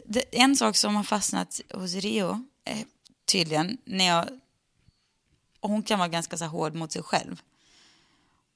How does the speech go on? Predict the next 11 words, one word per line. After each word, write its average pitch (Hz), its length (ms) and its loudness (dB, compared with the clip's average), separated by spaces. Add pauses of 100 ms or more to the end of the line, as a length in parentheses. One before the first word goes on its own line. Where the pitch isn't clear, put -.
Och - 140 -8 (380)
då 202 240 -2
har 214 160 2
jag 208 80 4
väl 190 140 -2
vid 185 120 -4
något 185 180 -6
tillfälle 180 320 -6
sagt - 240 -6
att 180 100 -4
man 180 320 -4